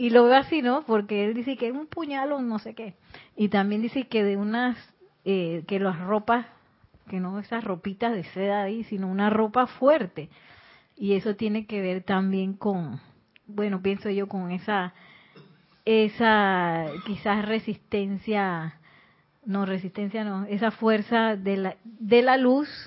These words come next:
de, de mantenerse en eso y, y que no cualquier cosa te vaya a hacer caer o,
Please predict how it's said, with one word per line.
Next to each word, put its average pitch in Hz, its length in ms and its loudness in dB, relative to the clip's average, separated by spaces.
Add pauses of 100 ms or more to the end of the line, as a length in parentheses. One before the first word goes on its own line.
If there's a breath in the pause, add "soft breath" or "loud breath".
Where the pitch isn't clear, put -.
(180)
de, 202 480 -2
de 214 160 0
mantenerse 190 640 -4
en 214 120 -2
eso 233 340 0
y, 190 260 -2 (120)
y 202 160 -2
que 196 160 -6
no 190 120 -2
cualquier 208 420 -2
cosa 202 400 -4
te 190 200 -4
vaya 175 500 -2 (640 soft breath)
a 165 540 -2 (360 loud breath)
hacer 185 320 -6
caer 202 360 -2
o, 175 280 0